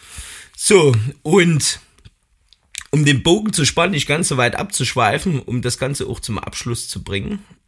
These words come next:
Ähm, wir haben, da war für uns der Haken dran. Also das erste Konzert, was wir jeweils gemeinsam haben, das war wunderschön.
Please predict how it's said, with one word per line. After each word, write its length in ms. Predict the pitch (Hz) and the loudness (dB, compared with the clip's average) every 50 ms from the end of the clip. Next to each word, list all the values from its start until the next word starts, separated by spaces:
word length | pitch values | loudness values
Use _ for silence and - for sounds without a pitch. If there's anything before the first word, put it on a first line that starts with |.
| - _ _ - | -20 _ _ -6
Ähm, 540 | 120 123 120 117 113 113 107 104 110 117 - _ _ _ _ _ _ _ _ _ _ _ _ _ _ _ _ | -4 -2 -2 -2 -2 -2 -4 -4 -6 -8 -12 _ _ _ _ _ _ _ _ _ _ _ _ _ _ _ _
wir 240 | - 113 123 123 - | -4 0 2 2 2
haben, 320 | 196 190 196 185 156 - _ _ _ _ _ _ _ _ _ _ _ _ _ _ _ _ - | 2 0 -2 -4 -6 -10 _ _ _ _ _ _ _ _ _ _ _ _ _ _ _ _ -10
da 320 | 131 135 135 135 147 147 | -4 0 0 0 2 2
war 120 | 156 151 143 | 0 0 0
für 120 | - 156 | 0 -2
uns 240 | 120 120 147 143 - | -2 -2 -2 -2 0
der 140 | 139 110 123 | 0 0 0
Haken 320 | 113 113 131 147 123 113 | 0 -2 -2 -4 -4 -4
dran. 360 | - - 104 123 135 135 123 - | -4 -4 -6 -6 -6 -8 -10 -8
Also 420 | - - 123 139 127 117 113 104 - - _ _ _ - | -4 -4 -2 -2 -2 -2 -4 -4 -8 -10 _ _ _ -10
das 220 | 107 123 127 117 - | -6 -4 -2 -2 -2
erste 300 | - 143 131 - - - | -2 -2 -2 -2 -2 -2
Konzert, 420 | - 147 139 127 - 147 139 - | -2 -2 0 0 0 0 0 0
was 160 | 123 120 - | -2 -4 -2
wir 80 | 123 123 | 0 2
jeweils 320 | 123 131 135 147 135 - - | 2 2 2 2 0 0 0
gemeinsam 420 | 139 120 123 120 110 - 120 120 | 0 0 0 0 0 0 0 0
haben, 120 | 123 123 113 | 0 0 -2
das 200 | 120 110 - - | -4 -4 -2 -2
war 160 | 113 113 113 | -2 0 0
wunderschön. 680 | 123 117 98 95 - - - 139 147 170 214 254 262 | -2 -2 -2 -2 -2 0 0 2 0 0 -2 -6 -8